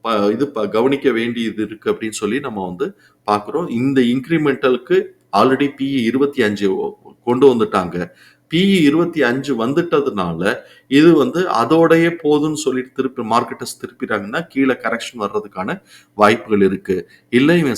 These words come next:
சப்சிக்வெண்டா growth வந்து நல்லா பிளாஸ்ட் ஆகும் அப்படின்னு சொன்னா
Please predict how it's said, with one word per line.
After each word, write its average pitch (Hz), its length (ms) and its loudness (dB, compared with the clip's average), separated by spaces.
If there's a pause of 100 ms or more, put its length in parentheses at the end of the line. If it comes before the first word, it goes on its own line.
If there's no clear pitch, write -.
சப்சிக்வெண்டா 139 800 0
growth 147 380 4
வந்து 113 440 -4 (180)
நல்லா 117 340 0
பிளாஸ்ட் 113 340 2
ஆகும் 117 500 -4
அப்படின்னு 113 120 -10
சொன்னா 110 380 -10